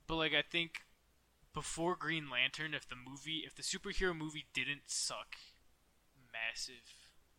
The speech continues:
ass, it was a good movie.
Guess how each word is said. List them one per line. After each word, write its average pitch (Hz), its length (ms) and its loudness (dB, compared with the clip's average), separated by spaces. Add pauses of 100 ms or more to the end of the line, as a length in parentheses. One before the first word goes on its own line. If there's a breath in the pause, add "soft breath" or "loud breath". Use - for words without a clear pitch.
(220)
ass, - 720 0 (800)
it 131 160 -6
was 131 140 -6
a 120 100 -6 (720)
good 127 120 -2
movie. 107 380 -12